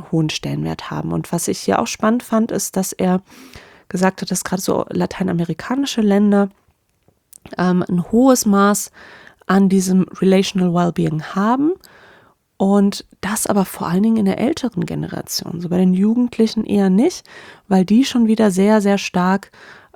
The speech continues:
ähm, von Handys dominiert sind und dadurch, ähm, eher in die Vereinsamung gehen, wie auch, ähm, das in westlichen Ländern zu beobachten ist. Und dass es eher die ältere Generation ist, die einfach sehr viel Zeit miteinander verbringen,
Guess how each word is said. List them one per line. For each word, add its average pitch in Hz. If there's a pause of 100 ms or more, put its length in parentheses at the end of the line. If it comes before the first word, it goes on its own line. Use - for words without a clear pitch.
ähm, 190
von 190
Handys 220
dominiert 170
sind 208
und 185 (140)
dadurch, 175 (520)
ähm, 175 (100)
eher 190
in 185
die 175
Vereinsamung 170
gehen, 175
wie 185
auch, 165
ähm, 160
das -
in 170
westlichen 180
Ländern 165
zu 165
beobachten 165
ist. - (840)
Und 180
dass 180
es 180
eher -
die -
ältere 196
Generation 165
ist, -
die 165
einfach 170
sehr 175
viel 185
Zeit -
miteinander 180
verbringen, 170